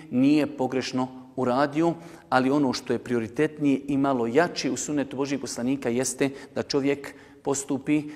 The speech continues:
na način da će samo kažiprstom pokazivati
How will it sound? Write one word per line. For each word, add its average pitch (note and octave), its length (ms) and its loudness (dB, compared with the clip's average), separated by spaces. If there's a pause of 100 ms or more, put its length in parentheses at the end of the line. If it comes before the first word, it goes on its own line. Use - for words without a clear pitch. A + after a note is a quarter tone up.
(120)
na A#2+ 120 0
način C3+ 440 2 (240)
da B2+ 100 2
će C3+ 200 0
samo C3 340 2
kažiprstom C3 640 -2
pokazivati A#2+ 680 -2